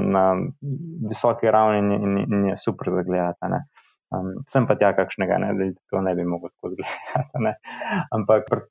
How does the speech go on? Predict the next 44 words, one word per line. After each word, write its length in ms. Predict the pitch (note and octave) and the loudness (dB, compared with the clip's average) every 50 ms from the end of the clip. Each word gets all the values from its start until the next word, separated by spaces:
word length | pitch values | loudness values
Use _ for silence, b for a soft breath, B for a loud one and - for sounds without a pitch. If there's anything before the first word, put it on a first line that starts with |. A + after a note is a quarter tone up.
| _ _ - | _ _ -2
predvsem 240 | B2 A#2+ C#3+ C#3 C3+ | 0 2 2 2 4
ti 120 | C#3+ C#3 | 2 2
filmi, 260 | C#3 D3 C#3+ D3+ D3 C3+ | 4 4 4 4 4 4
ki 100 | C#3 B2 A#2+ | 2 0 -2
so 80 | - | 0
bili 160 | B2+ B2+ A#2 - | -2 -2 2 2
pa 80 | B2 | 2
zdaj 160 | A#2 B2 B2 A#2 B2+ | 4 4 4 4 4
zaenkrat 380 | A#2 A#2 B2+ C3 - C3+ - - | 4 4 4 4 2 0 0 0
pri 100 | A#2 A#2 | 2 2
nas 160 | B2 C3 - - | 2 2 2 -2
posneti, 440 | A2 - - - A#2+ C3+ C3+ - A2 | -4 -4 0 2 2 2 4 4 2
a 40 | G2+ G2+ | 4 4
ne, 100 | A2 G#2+ | 4 2
mi 120 | G#2+ G#2+ - | 2 -2 -4
smo 120 | _ A2 | _ -8
jih 80 | G2+ - | -4 -4
pač 160 | G#2 G2+ - | -6 -8 -2
seveda 280 | - G#2+ G#2 G#2 G2+ | 2 4 4 4 4
vse 180 | F#2+ - G#2+ A2 | 4 2 0 2
pregledali, 540 | - G#2+ G#2+ G#2+ G2+ A2 B2 A#2+ G#2 F#2 F#2 | 4 0 2 4 6 6 8 6 6 6 4
a 20 | F#2+ | 4
ne, 140 | G2+ G2+ G2 - | 2 0 0 -2
ker 100 | F#2+ - | -10 -8
smo 160 | _ G2+ G2+ | _ -2 -2
mogli 240 | G2+ G2 G2+ G2+ G2+ | 0 2 2 2 2
identificirati 880 | G2+ G2+ G2 G2 G2 - - - G#2 G#2 G2+ G2 F#2+ _ _ _ - G2+ | 2 0 -2 -4 -8 -14 -6 0 2 4 4 4 2 _ _ _ 0 0
lokacije, 560 | F#2+ - - G2 G2 F#2+ - - - G2+ F#2 | 0 4 4 4 4 4 2 -2 -2 0 0
a 60 | F2 | 2
ne, 140 | F2+ F#2 F#2 F2+ - | 2 0 0 0 -4
pa 100 | F#2 F#2 - | -6 -6 0
to. 180 | - F#2+ G2 G2 _ B B B B B B B B B B _ | 0 0 0 0 _ B B B B B B B B B B _
Je 140 | - G#2+ G#2 - | 0 0 0 0
pa, 380 | - A2 G#2+ G#2+ G#2+ G#2+ G#2+ - | 2 4 4 6 6 4 4 0
to 80 | A2+ | -4
so 140 | A2 - A2+ | -2 -2 0
pa 140 | - - A2+ | 2 2 2
v 80 | G2+ G#2 | 4 4
glavnem 320 | G#2 G#2 A2 A2+ A2+ A2 | 4 6 6 4 4 2
je 60 | A2 G2+ | 2 0
pa 100 | - - - | -2 -8 -8
to 80 | - G2+ - - | -8 -10 0 4
ta 140 | G#2 G#2 G#2 | 4 4 6
južno, 480 | G#2 G#2+ A2+ A2+ G#2+ G2+ A2 G#2+ G#2 | 4 4 2 2 2 2 2 2 4